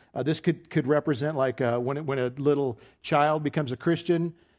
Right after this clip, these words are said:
and, and lives their entire life, you know, un-, you know, bu-, basically as a Christian. They, they don't know anything different. That could be a, a twelve-hour Christian. And then the, the, the, or no, I'm sorry, yeah, twelve-hour. And then the one-hour Christian is the person on their deathbed,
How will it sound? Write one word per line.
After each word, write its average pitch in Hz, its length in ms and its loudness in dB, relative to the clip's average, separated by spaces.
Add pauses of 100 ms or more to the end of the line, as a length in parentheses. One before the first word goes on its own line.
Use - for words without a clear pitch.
(140)
and, 131 180 -4
and 127 160 -4
lives 135 240 0
their 135 160 2
entire 151 420 2
life, 147 520 2 (240)
you 123 100 -4
know, 123 180 -4
un-, 139 220 -8
you 123 120 -4
know, 113 80 -6
bu-, - 180 -10 (480)
basically 135 420 0
as 127 120 0
a 127 40 -2
Christian. 143 400 -2
They, 123 100 0
they 131 120 -6
don't 139 140 -4
know 127 100 -4
anything 135 260 -4
different. 135 260 -2
That 139 120 -2
could 143 100 -4
be 135 160 0
a, 120 140 -2 (180)
a 120 80 -4
twelve-hour 131 580 2
Christian. 151 520 -2 (260)
And 131 140 0
then 139 160 0
the, 127 260 0 (300)
the, 135 140 2
the, 127 220 -2 (480)
or 135 120 0
no, 127 80 -2
I'm 113 80 -4
sorry, 110 300 -8 (180)
yeah, 123 140 -4
twelve-hour. 107 540 -4
And 139 140 -4
then 147 80 -2
the 143 60 0
one-hour 156 380 2
Christian 135 340 -2
is 120 120 -4
the 127 80 -6
person 143 300 -4
on 131 80 -4
their 127 100 -2
deathbed, 123 560 -2